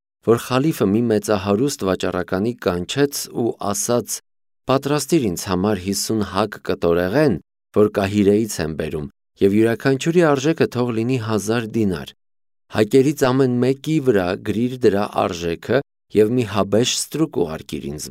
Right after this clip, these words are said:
մոտ»։ Եվ վաճառականը ձեռք բերեց այն ամենը, ինչ խալիֆն էր հրամայել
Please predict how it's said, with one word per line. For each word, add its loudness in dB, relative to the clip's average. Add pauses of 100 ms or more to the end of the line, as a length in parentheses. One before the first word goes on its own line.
մոտ»։ -18 (1080)
Եվ 6
վաճառականը 4 (100)
ձեռք 2
բերեց -2
այն 0
ամենը, 4
ինչ 0
խալիֆն 0
էր -8
հրամայել -4